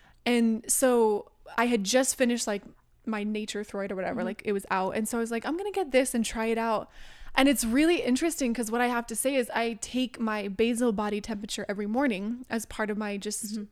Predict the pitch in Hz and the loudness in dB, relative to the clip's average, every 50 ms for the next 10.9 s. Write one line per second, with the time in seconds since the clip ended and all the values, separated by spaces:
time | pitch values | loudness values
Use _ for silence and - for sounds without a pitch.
0 | _ - - - 220 214 285 294 294 226 247 - - 254 233 233 233 - 226 220 | _ -12 -6 -6 -2 0 0 0 2 2 0 2 2 2 2 2 0 -2 -4 -4
1 | 220 208 196 185 196 202 - - _ _ - - - 226 202 202 190 214 208 202 | -4 -4 -6 -8 -8 -10 -12 -14 _ _ -14 -10 -6 -6 -4 -4 -4 -4 -4 -4
2 | 202 - - 214 202 190 190 - 233 220 - - 208 208 - 214 196 190 214 - | -4 -4 -2 -2 -2 -2 -2 -2 -6 -6 -6 -6 -6 -6 -4 -4 -4 -4 -4 -6
3 | - 240 214 214 202 202 - - - - - - - - - - - - 254 254 | -6 -6 -6 -6 -6 -8 -10 -12 -14 -16 -18 -18 -18 -16 -16 -8 -2 0 2 4
4 | 247 247 240 233 - - - 233 269 269 277 240 208 233 - - - 233 262 269 | 4 4 2 2 2 0 0 0 2 2 2 0 0 0 -2 -2 -2 -2 0 0
5 | 247 233 233 214 - - 254 285 311 - - 349 339 240 208 233 226 226 226 220 | 2 2 0 0 0 0 2 2 2 4 4 4 4 4 2 2 2 2 0 0
6 | 220 220 220 226 220 208 202 202 214 214 214 202 - - 190 - - - - - | 0 -2 -2 -2 -2 -2 -2 -2 -2 -2 -2 -2 -2 -2 -2 -4 -6 -8 -10 -10
7 | - - - - 247 254 254 233 240 233 240 240 254 269 285 294 294 285 277 254 | -12 -6 0 2 4 6 8 8 8 8 8 8 6 6 6 6 6 6 6 6
8 | 240 233 226 220 214 214 214 214 220 220 - - 196 196 196 220 233 240 247 233 | 6 6 4 4 2 2 0 0 -2 -2 -2 0 0 0 0 2 2 4 4 4
9 | 226 220 208 - 220 214 214 220 - - 208 208 196 202 208 202 196 - 220 208 | 2 0 0 0 -2 -2 -2 -4 -2 -2 -2 0 0 -2 -2 -4 -4 -6 -6 -6
10 | 208 202 202 202 196 208 - - - - 196 220 240 277 302 - - - | -6 -4 -6 -6 -6 -4 -4 -4 -4 -4 -2 -2 -2 -2 -2 -4 -8 -10